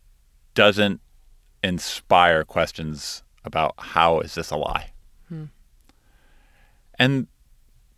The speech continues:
Speaker 1: that's central to ministry. That's the reflexive move of ministry, which is every sermon, every liturgy is an act of heresy in some small part.
Speaker 2: Hmm.
Speaker 1: And if we don't ever come back and think really intentionally about w-,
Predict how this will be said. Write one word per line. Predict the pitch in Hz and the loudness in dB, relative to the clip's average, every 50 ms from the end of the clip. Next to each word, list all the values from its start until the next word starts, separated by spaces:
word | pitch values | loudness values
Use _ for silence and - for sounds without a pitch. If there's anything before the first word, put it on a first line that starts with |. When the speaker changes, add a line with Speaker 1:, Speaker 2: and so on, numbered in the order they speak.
| _ _ _ _ _ _ _ | _ _ _ _ _ _ _
Speaker 1:
that's | 147 151 170 - | -2 -2 -2 -2
central | - 151 139 123 120 98 | -2 -2 -2 -2 -4 -6
to | - - | -6 -8
ministry. | 80 78 78 95 117 - - - - - | -8 -6 -6 -6 -6 -6 -8 -12 -4 0
That's | 87 107 113 - | 0 0 0 0
the | - - 143 113 | -2 -2 0 2
reflexive | 92 95 - - 101 95 - - - 85 73 | 2 0 0 0 0 -2 0 -2 -8 -10 -8
move | 80 85 85 80 73 | -8 -6 -6 -6 -8
of | 78 73 | -10 -8
ministry, | 78 78 78 87 90 - - 123 127 131 | -8 -6 -6 -8 -8 -8 -6 -6 -6 -4
which | 131 104 92 - - | -6 -6 -6 -4 -4
is | 92 85 76 - - _ _ _ - - - - - - - _ _ _ _ _ _ _ _ _ _ _ _ _ - | -4 -4 -6 -10 -16 _ _ _ -20 -20 -20 -20 -20 -20 -20 _ _ _ _ _ _ _ _ _ _ _ _ _ 0
every | 113 123 135 135 135 131 | 2 4 4 4 4 2
sermon, | 117 - - 95 87 78 76 76 73 73 73 76 - - - - _ - _ _ - | 0 0 -2 -4 -4 -4 -6 -8 -10 -12 -12 -14 -18 -20 -20 -20 _ -20 _ _ 0
every | - 98 104 101 98 104 95 | 2 2 2 4 4 2 2
liturgy | 87 85 78 82 76 - - 80 76 78 - - - _ | 2 0 0 0 -2 -2 -4 -8 -8 -8 -8 -10 -12 _
is | - 90 90 | -10 -8 -6
an | 101 101 | -4 -4
act | 98 101 107 - | -4 -4 -4 -8
of | 117 - | -12 -4
heresy | - 101 117 151 147 - - - 58 60 - - | 0 0 0 0 -2 -4 -10 -10 -10 -10 -10 -10
in | 85 85 78 | -10 -10 -8
some | - - 92 98 | -8 -6 -6 -8
small | - - - 82 82 | -8 -8 -8 -8 -8
part. | - - - 64 58 - - _ _ _ _ _ _ | -6 -6 -6 -6 -6 -6 -8 _ _ _ _ _ _
Speaker 2:
Hmm. | - 180 165 143 - _ _ _ _ - | -16 -14 -14 -14 -18 _ _ _ _ -4
Speaker 1:
And | 110 110 | -4 -4
if | 113 - | -2 -2
we | 120 135 | 0 0
don't | 143 175 180 - - | 2 2 2 0 2
ever | - 117 139 131 120 113 98 | 4 4 4 6 4 2 0
come | - - 101 95 90 | 0 -2 -2 -2 0
back | 80 90 90 98 98 85 - - - | 2 4 4 4 4 2 0 -4 -10
and | 95 87 78 | -10 -10 -10
think | - - 98 92 82 - - | -6 -6 -6 -6 -6 -8 -14
really | - 90 92 95 92 87 | -10 -8 -6 -4 -4 -6
intentionally | 80 76 - - 90 82 - - 80 76 73 | -6 -8 -8 -10 -10 -10 -10 -10 -10 -10 -10
about | 73 73 - 78 69 - - _ _ _ _ _ _ _ _ _ _ - - _ _ _ _ _ _ _ _ | -10 -6 -4 -4 -4 -4 -8 _ _ _ _ _ _ _ _ _ _ -20 -20 _ _ _ _ _ _ _ _
w-, | 92 98 104 - | -8 -8 -8 -8